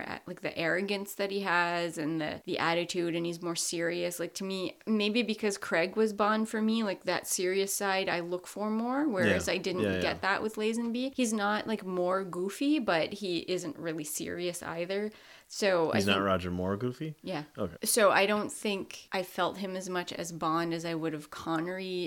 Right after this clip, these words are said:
Speaker 1: in the first few films, I guess.
Speaker 2: Hmm.
Speaker 1: Um, Connery later,
Speaker 2: <laughs>
Speaker 1: well, everyone knows our feelings on that. Um, but yeah, I think honestly, like, for me, Doctor No will always be the ultimate Bond.
Speaker 2: Okay.
Speaker 1: Or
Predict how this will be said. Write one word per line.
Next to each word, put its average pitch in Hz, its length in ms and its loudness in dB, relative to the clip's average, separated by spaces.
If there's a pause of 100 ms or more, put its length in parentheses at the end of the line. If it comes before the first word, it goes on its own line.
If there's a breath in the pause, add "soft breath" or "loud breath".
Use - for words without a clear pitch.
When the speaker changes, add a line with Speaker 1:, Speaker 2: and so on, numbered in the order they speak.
Speaker 1:
in 175 160 -2
the 165 60 -2
first - 420 -6
few 208 160 -2
films, 214 440 -2
I 226 100 -2
guess. 240 360 -4 (140 loud breath)
Speaker 2:
Hmm. 110 60 -6 (320 loud breath)
Speaker 1:
Um, 165 320 -4
Connery 170 460 0
later, 170 640 0 (320)
Speaker 2:
<laughs> - 100 2 (100)
Speaker 1:
well, 175 680 6
everyone 180 340 6
knows 175 180 4
our 165 80 2
feelings 175 380 0
on 170 120 2
that. 240 380 4
Um, 185 440 6
but 180 440 4 (240)
yeah, 202 380 6
I 226 120 2
think 269 340 2
honestly, 226 580 0
like, 190 400 -4
for - 420 -4
me, 214 200 2
Doctor 185 400 0
No 185 280 0
will 180 180 0
always 175 500 2
be 170 560 -4
the 190 180 0
ultimate 165 500 -4
Bond. 160 520 -6 (220)
Speaker 2:
Okay. 117 240 -6 (260)
Speaker 1:
Or 147 140 -4